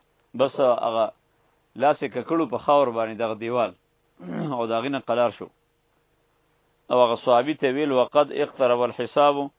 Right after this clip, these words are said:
زه به اوس هم لا دیوال جوړوم او لا حساب زما نږدې شوی دی.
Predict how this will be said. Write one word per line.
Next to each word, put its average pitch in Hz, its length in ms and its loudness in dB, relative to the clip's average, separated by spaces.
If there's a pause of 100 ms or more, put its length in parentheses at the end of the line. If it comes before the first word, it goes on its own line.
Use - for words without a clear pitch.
(920)
زه 123 180 0
به 143 100 -2
اوس 143 200 -2
هم 151 140 -4
لا 131 120 0
دیوال 123 400 0
جوړوم 139 380 -4
او 127 100 -4
لا 110 160 -4
حساب 123 400 -2
زما 127 240 -6
نږدې 117 280 -8
شوی 127 260 -2
دی. 113 140 -4